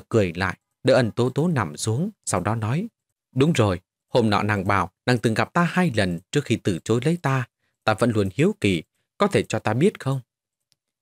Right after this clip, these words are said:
Ân Tố Tố gật đầu cười. "Lần đầu ta gặp chàng là ở bên con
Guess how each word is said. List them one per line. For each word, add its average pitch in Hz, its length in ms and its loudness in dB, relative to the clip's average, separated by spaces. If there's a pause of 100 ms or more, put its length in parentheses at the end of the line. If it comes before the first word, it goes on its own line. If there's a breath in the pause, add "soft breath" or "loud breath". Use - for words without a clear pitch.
(120)
Ân 127 160 2
Tố 127 100 4
Tố 160 180 2
gật 120 240 -2
đầu 90 280 0
cười. 90 260 0 (680)
"Lần 139 200 2
đầu 131 260 4
ta 156 200 -2
gặp 104 200 -4
chàng 92 320 -2 (160)
là 110 120 4
ở 101 120 4
bên 104 220 0
con 101 180 -2